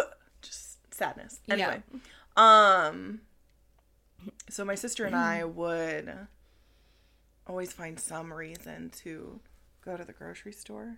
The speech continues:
Speaker 2: Mm-hmm.
Speaker 1: But we weren't going to the grocery store. There was another little shop in town, um, that just sold, like, giftables.
Speaker 2: Yeah.
Speaker 1: And because it was Christmas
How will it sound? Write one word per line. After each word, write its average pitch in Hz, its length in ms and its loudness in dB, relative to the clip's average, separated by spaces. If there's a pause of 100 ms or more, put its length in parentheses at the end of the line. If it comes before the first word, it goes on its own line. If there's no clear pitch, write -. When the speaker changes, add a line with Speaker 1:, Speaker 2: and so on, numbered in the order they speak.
(120)
Speaker 2:
Mm-hmm. 220 460 -10 (120)
Speaker 1:
But - 100 -20
we 190 100 -14
weren't 180 300 -16
going 214 180 -12
to 214 60 -12
the 214 80 -12
grocery 226 360 -12
store. 226 280 -10
There 208 120 -12
was 196 120 -14
another 190 300 -14
little 190 340 -12
shop - 340 -10
in 202 200 -12
town, 233 400 -6 (540)
um, 180 400 -2
that 185 180 -4
just 202 220 -10
sold, 220 180 -6
like, 226 240 -2
giftables. 220 840 -8
Speaker 2:
Yeah. 226 440 0
Speaker 1:
And 196 160 -2
because 196 240 -6
it 214 40 -6
was 208 120 -4
Christmas 185 380 -10